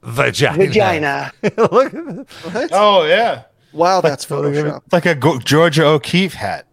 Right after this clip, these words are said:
Speaker 4: Uh, <laughs> what the fuck is going on there?
Speaker 3: She looks like an anime.
Speaker 4: Yeah.
Speaker 3: Or, like,
Speaker 1: Brooke
Speaker 3: any
Speaker 1: Hogan.
Speaker 3: female country singer.
Speaker 4: Mm-hmm.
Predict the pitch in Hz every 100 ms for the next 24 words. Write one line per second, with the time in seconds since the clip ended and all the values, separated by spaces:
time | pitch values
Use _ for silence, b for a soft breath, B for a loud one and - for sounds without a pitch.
0 | - 123 110 - 170 - 233 - - -
1 | 208 190 180 170 123 117 220 220 247 214
2 | 175 151 202 165 135 127 120 _ _ _
3 | _ _ - _ _ _ _ _ _ _
4 | _ _ _ _ _ _ _ _ _ _
5 | _ _ _ _ _ _ _ _ _ 349
6 | 339 _ _ _ _ 719 _ _ _ _
7 | _ _ _ _ _ _ _ _ b b
8 | b b b 170 165 170 165 - 196 196
9 | 185 180 170 - - 185 160 156 - 147
10 | 139 147 - 127 131 135 _ _ _ _
11 | _ 190 110